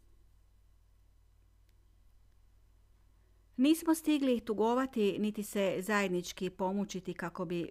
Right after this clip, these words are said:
pronašli lijepa sjećanja koja nas vežu uz pokojnoga očuha i o kojima bi razgovarali.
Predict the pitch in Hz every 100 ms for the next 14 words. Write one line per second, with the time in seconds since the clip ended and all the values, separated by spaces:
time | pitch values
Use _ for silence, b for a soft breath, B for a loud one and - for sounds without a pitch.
0 | - 196 190 180 - 185 175 165 170 -
1 | 170 196 202 190 - 190 175 - 170 170
2 | 165 165 180 170 160 - 175 170 170 175
3 | 170 - 170 170 170 165 160 165 254 -
4 | 277 240 214 240 254 247 240 233 226 202
5 | 196 180 190 175 170 175 156 151 156 156
6 | 151